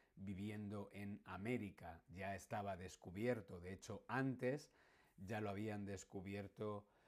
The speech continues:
eh, otras, otras, eh, culturas, como por ejemplo los vikingos, ¿sí? Eh,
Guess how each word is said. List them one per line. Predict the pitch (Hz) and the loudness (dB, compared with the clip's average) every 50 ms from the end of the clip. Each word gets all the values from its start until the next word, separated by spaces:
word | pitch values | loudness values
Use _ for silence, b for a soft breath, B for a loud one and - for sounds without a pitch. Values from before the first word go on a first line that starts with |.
| b b b b b _ - - | b b b b b _ -10 -4
eh, | - 104 104 98 95 95 95 92 92 92 92 90 90 90 - - | -2 0 0 0 0 0 0 0 0 0 0 0 -2 -4 -4 -4
otras, | - 110 110 101 - 110 110 104 101 98 98 98 95 - - - - - _ | -2 -2 0 0 0 2 4 4 4 4 2 0 -4 -8 -10 -12 -14 -10 _
otras, | - 101 95 - 101 98 98 95 95 95 95 - - - - - | -4 -4 -4 0 0 0 2 2 2 0 -2 -4 -6 -12 -12 -8
eh, | 98 98 95 95 92 92 92 92 90 90 90 87 87 87 85 85 87 87 - _ _ | -6 -4 -4 -2 -2 -2 -2 -2 -2 -2 -2 -2 -4 -4 -4 -6 -8 -10 -12 _ _
culturas, | - 113 104 101 92 - - 107 98 87 85 80 82 82 - - - _ _ _ _ _ _ _ _ _ _ _ _ _ _ _ _ _ _ _ _ - - - | -2 0 0 0 0 0 0 0 0 0 -2 -4 -6 -6 -10 -12 -20 _ _ _ _ _ _ _ _ _ _ _ _ _ _ _ _ _ _ _ _ -18 -16 -12
como | - - 87 85 | -10 -8 -8 -6
por | 87 90 | -6 -6
ejemplo | 82 - 98 95 101 104 | -6 -4 -4 -2 -2 -2
los | 98 101 104 101 - - _ | 0 0 -2 -4 -6 -10 _
vikingos, | - 95 90 95 90 - 113 107 98 92 87 87 82 82 80 - - _ _ _ - - | -8 -6 -6 -6 -4 -2 -2 -2 -2 -2 -4 -4 -6 -8 -10 -14 -20 _ _ _ -20 -20
¿sí? | - - - 110 127 135 - - b b b b b b b b b b b b b b b b b _ _ _ _ _ - | -10 -6 -4 -2 -2 -2 -6 -10 b b b b b b b b b b b b b b b b b _ _ _ _ _ 0
Eh, | 120 120 117 113 110 107 107 104 104 104 104 104 101 101 98 98 95 95 | 2 4 6 6 6 4 4 2 2 0 0 0 0 -2 -2 -2 -4 -4